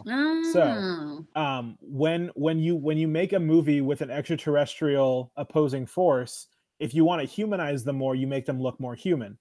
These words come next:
Speaker 1: This is why Avatar is so popular. Not The Last Airbender, the, the, the James Cameron movie.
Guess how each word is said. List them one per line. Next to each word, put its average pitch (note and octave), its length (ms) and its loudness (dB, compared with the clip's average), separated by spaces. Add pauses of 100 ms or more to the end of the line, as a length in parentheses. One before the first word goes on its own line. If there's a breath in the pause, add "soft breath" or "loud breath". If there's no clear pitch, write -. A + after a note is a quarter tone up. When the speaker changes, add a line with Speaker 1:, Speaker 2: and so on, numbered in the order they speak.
Speaker 1:
This D3 140 -4
is C#3 80 -4
why C#3 160 2
Avatar C3 520 -2
is A#2+ 120 -8
so A#2+ 120 -4
popular. G#2+ 580 -8 (320)
Not D3+ 180 0
The C#3+ 60 -2
Last A#2+ 280 -2
Airbender, A2 460 -8
the, A2 240 -10
the, B2 200 -8
the A#2+ 100 -10
James A#2+ 240 -8
Cameron A2 300 -8
movie. G#2 300 -18